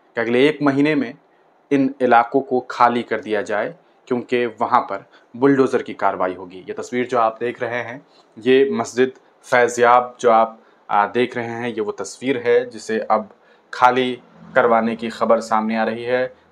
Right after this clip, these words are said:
दिल्ली हाई कोर्ट ने हज़रत निज़ामुद्दीन में मस्जिद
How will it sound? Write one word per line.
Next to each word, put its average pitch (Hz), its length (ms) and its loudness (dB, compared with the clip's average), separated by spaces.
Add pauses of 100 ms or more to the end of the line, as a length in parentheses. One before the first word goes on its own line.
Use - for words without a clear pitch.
दिल्ली 127 240 0
हाई 117 240 0
कोर्ट 131 340 -2
ने 135 200 -2
हज़रत 117 400 -2
निज़ामुद्दीन 110 760 -2
में 131 320 -4
मस्जिद 120 640 -4